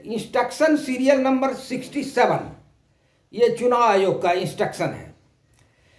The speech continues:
और ऑर्डर नंबर है, इलेक्शन कमीशन ऑर्डर नंबर फ़ोर सिक्सटी फ़ोर नाइंटी सिक्स, dated तेरह तीन नाइनटीन नाइंटी सिक्स का है, वो अभी तक फॉलो होता रहा है।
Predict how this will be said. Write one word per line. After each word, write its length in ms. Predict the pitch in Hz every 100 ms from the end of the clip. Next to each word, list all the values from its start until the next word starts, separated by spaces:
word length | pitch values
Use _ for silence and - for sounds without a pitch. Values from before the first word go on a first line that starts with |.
| _ _ _
और 720 | - 165 175 180 185 190 190 -
ऑर्डर 320 | 226 247 269
नंबर 320 | 269 262 262
है, 600 | 262 233 226 185 262 254 180 196 196 196 208
इलेक्शन 360 | 240 247 285
कमीशन 420 | 254 240 233 269
ऑर्डर 280 | 240 214 240
नंबर 260 | 226 233 247 - - _ - 147
फ़ोर 320 | 226 254 277
सिक्सटी 400 | - 247 - 254
फ़ोर 420 | 151 196 254 262
नाइंटी 380 | 220 220 214 226
सिक्स, 520 | 151 277 285 - - - _ _ _ _ _ _ 139
dated 320 | 247 247 285
तेरह 440 | - - 247 269
तीन 400 | 277 277 294 302
नाइनटीन 500 | 233 226 247 - 294
नाइंटी 380 | 269 233 233 269
सिक्स 520 | - 294 285 - - - _ _ _ _ -
का 100 | 208
है, 240 | 220 262
वो 140 | 240 247
अभी 300 | 240 196 -
तक 200 | 262 -
फॉलो 300 | 202 220 220
होता 340 | 202 185 175
रहा 240 | 156 135
है। 320 | 127 220 247